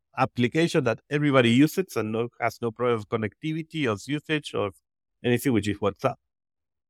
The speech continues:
So if the mar-, the product, the producer can use WhatsApp and cannot use your app, it's because there's something wrong with your app, not with the producer necessarily. But also you need to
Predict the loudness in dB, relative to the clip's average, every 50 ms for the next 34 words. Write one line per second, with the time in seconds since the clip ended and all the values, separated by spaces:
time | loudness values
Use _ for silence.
0 | _ _ _ _ _ 2 6 8 10 10 10 8 6 4 2 -4 -4 -4 -2 -2
1 | 0 0 0 -2 0 0 -2 -2 0 2 4 6 8 8 6 4 0 _ -6 -8
2 | -8 _ _ _ -2 2 4 4 4 4 0 -2 -2 -2 0 0 -2 -4 -4 -6
3 | -6 -6 -2 0 0 0 0 0 _ _ _ _ _ _ _ _ _ _ _ -6
4 | -6 -2 -2 0 -2 -2 -4 -2 -4 -4 -4 -2 0 2 4 4 4 2 0 _
5 | -12 -12 -10 -10 -10 -6 -4 -4 -4 -4 -8 -12 -18 _ -8 -8 0 2 2 2
6 | 2 0 0 0 0 0 -2 -4 -4 -2 0 2 2 2 0 -2 -12 -18 -10 -8
7 | -8 -8 -6 -6 -4 -4 -4 -4 -4 -6 -6 -6 -8 -8 -10 -14 -16 -14 -12 -14
8 | -12 -10 -10 -12 -12 -12 -16 -18 -20 _ _ _ _ _ _ _ _ _ _ _
9 | _ _ _ _ _ _ 4 6 8 6 6 4 2 0 0 0 0 -2 -2 -2
10 | -6 -6